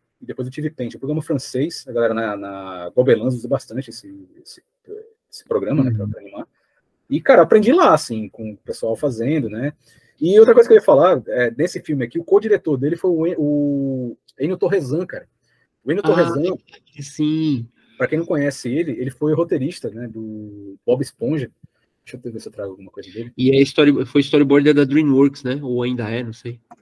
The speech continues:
Speaker 1: Ele ainda é, cara, um diretor da, da DreamWorks, né? Esse cara é
Speaker 2: Ah,
Speaker 1: foda,
Speaker 2: legal.
Speaker 1: assim, esse cara é muito gente boa.
Speaker 2: É.
Speaker 1: É,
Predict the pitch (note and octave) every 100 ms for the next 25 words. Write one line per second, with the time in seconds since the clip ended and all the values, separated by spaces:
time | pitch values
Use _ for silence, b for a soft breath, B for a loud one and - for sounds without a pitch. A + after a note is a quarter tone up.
0 | - B2+ F#3 A#3 G#3+ G3 F#3 D#3 D#3 F3+
1 | G3 - D#3 F#3+ D3+ B2+ A#2+ A#2+ A#2 G#2
2 | F#2+ - A2 G#2+ - C3+ E3+ F#3 - G#2+
3 | G#2+ C#3+ G#2 G#2 G#2+ A2 G#2+ - - C3+
4 | E3 D3+ D#3 G3 C#3+ C#3 A#2 A#2 B2+ _
5 | _ - A#2 A2+ A2+ A2+ A2+ A2+ A2+ A2+
6 | A2